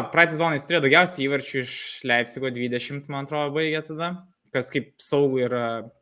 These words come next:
kosmiškai daug. Nu, įdomu, kaip Werneris šiaip jau smūgą atidarė savo sąskaitą. Šiaip, e, Šikas, ne, sezono pradžioje, kai neturėjom varžybų, gal buvo netgi toks paprasčiausias variantas, ne, nes jis vienintelis likęs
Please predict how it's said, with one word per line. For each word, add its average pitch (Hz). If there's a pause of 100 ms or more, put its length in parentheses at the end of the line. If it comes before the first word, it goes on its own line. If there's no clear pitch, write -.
(240)
kosmiškai 120
daug. 120 (920)
Nu, 156
įdomu, 190
kaip 147
Werneris 151
šiaip -
jau 127
smūgą 143
atidarė 131
savo 131
sąskaitą. 127 (600)
Šiaip, 180
e, 185 (1080)
Šikas, 175
ne, 156 (440)
sezono 156
pradžioje, 151
kai 143
neturėjom 143
varžybų, 139
gal 139
buvo 139
netgi 131
toks 131
paprasčiausias 135
variantas, 120
ne, 123
nes 120
jis 120 (540)
vienintelis 131
likęs 131